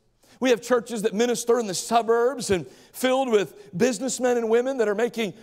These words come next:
hundreds of thousands of dollars a year. We have churches perhaps that are planted in political places where men of great influence and responsibility live and reside, and they're geared to reach them.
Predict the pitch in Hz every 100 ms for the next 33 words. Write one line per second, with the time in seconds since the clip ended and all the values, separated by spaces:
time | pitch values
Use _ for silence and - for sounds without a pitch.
0 | - 240 240 247 214 - 202 226 220 220
1 | 196 185 180 190 208 196 170 175 185 185
2 | 208 214 _ _ _ _ _ _ _ _
3 | 262 254 - 262 269 247 202 214 208 247
4 | 208 233 208 165 - - - 247 254 269
5 | 254 202 156 - - 226 247 277 254 226
6 | - 262 262 277 254 196 214 175 - -
7 | 208 247 277 247 190 240 233 240 262 226
8 | 254 254 240 220 202 - 233 233 214 190
9 | 240 254 254 254 226 247 269 240 226 208
10 | 170 202 254 262 240 - - - 240 214
11 | 170 269 277 247 208 269 - - 254 277